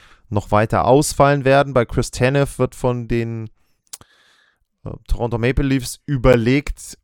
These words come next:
ob er sich einer O P unterzieht. Und dann könnte es richtig lange dauern, vielleicht auch bis Saisonende, bis er wieder zur Verfügung steht. Dann ist Jo-, Joseph Wall verletzt, ist auch auf Injured Reserve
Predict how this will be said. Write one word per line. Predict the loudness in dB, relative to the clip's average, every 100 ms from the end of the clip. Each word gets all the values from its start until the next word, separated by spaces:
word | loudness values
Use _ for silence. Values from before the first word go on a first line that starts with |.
| -2
ob | 2 2
er | 2 0
sich | -2 -8
einer | -6 -4
O |
P | 0 0 0
unterzieht. | -6 -6 -6 -6 -8 -8 -8
Und | -12 -8
dann | -8 -4
könnte | -6 -6
es | -12 -12
richtig | -8 -8 -8 -6
lange | -4 -4
dauern, | -4 -2 -2 -6 -12
vielleicht | -12 -8 -8 -8
auch | -8
bis | -6 -6 -8
Saisonende, | -8 -8 -8 -10
bis | -10 -10
er | -10
wieder | -6 -4 -4
zur | -6
Verfügung | -10 -10 -10 -10 -12
steht. | -10 -8 -10 -14 _ _ _ _ _ _ _ -2
Dann | -2 -2 -6
ist | -10 -4
Jo-, | 0 0
Joseph | 0 0 2 0
Wall | 4 6 6
verletzt, | 4 0 0 -2 -8 -16 -14
ist | -12 -4
auch | -2 -2
auf | -4 -6
Injured | -8 -8 -8
Reserve | -8 -6 -4 -4